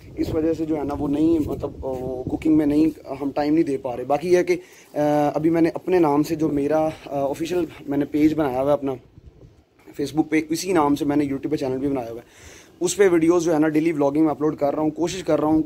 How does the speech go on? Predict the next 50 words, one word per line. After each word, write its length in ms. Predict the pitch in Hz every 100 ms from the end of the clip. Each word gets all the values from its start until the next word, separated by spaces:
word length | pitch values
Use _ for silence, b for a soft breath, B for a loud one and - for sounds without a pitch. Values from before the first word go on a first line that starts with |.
| 160
कि 760 | 156 156 156 160 147 - 131 123
मतलब 260 | 147 151
हर 180 | - 160
ट्वेंटी 260 | 170 170 151
फ़ोर 240 | 151 151
आवर 160 | 147 143
के 80 | 151
बाद 200 | 135 143
एक 140 | 139
video 220 | 143 143
upload 240 | 120 127 117
हो, 160 | 110 104
ठीक 160 | - 143
है, 100 | 85 B B B
मतलब 300 | 143 151 165
daily 320 | 170 180 185
एक 140 | 147 -
video 180 | 123 120
हो, 180 | 110 110 143
but 200 | 156 - _ -
किसी 180 | 180
वजह 220 | 190 185 185
से 100 | 180
नहीं 220 | 170 190
हो 160 | 175
पा 220 | 156 156 147
रही 180 | 156
यार 120 | 147 151
वो। 220 | 156 156 B B -
कोशिश 260 | 156 180 190
कर 160 | 170 165
रहा 100 | 170
हूँ, 120 | 170
आप 140 | 151 147
लोगों 180 | 165 165
का 80 | 151
प्यार 280 | 143 143
रहा 160 | 151 156
तो 120 | 151
इंशाल्लाह 360 | 156 156 143 151
ताला 240 | 147 143
जो 100 | 143
है 100 | 151
ना 80 | 135
वो 120 | 143
मैं 200 | 143 143
बहुत 240 | 131 151 160
जल्द 200 | 143 139
उस 100 | 139
पर 340 | 147 147 135